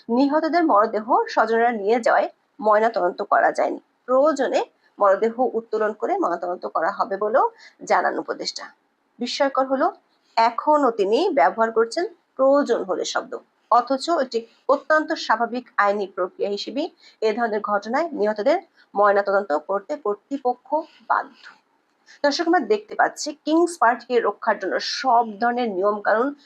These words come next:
ছুঁড়ে ফেলেছে সরকার। গোপালগঞ্জে নির্বিচারে গুলিবর্ষণের দৃশ্য ঢাকার কন্ট্রোল রুম থেকে জুসের গ্লাসে চুমুক দিতে দিতে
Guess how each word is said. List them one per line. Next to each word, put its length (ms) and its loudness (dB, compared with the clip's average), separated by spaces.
ছুঁড়ে 320 0
ফেলেছে 360 -6
সরকার। 320 -4
গোপালগঞ্জে 460 0
নির্বিচারে 440 -4
গুলিবর্ষণের 600 -4
দৃশ্য 360 -2
ঢাকার 280 2
কন্ট্রোল 400 0
রুম 140 0
থেকে 300 -6
জুসের 300 -8
গ্লাসে 440 -2
চুমুক 440 -6
দিতে 220 0
দিতে 220 0